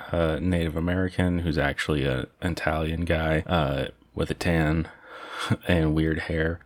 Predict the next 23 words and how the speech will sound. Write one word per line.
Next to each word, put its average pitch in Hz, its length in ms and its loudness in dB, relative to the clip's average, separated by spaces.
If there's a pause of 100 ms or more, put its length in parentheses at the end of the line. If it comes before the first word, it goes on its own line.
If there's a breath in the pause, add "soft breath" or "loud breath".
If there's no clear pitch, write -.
who - 160 -2
called - 280 0
Alley 82 280 4
Cat, 92 220 0
and 80 100 -4
he 85 80 0
does 87 200 2
a 92 40 4
bunch 90 220 2
of - 80 2
acrobatic 92 760 0
stunts - 460 -6
or - 100 -4
whatever. 117 460 -2
And 82 420 0
then 85 160 0
there's 80 220 2
this - 220 -4
other, 82 320 4
like, 76 420 -2 (420)
gunman 78 560 2 (140)
named 80 400 2
Banjo, 78 760 0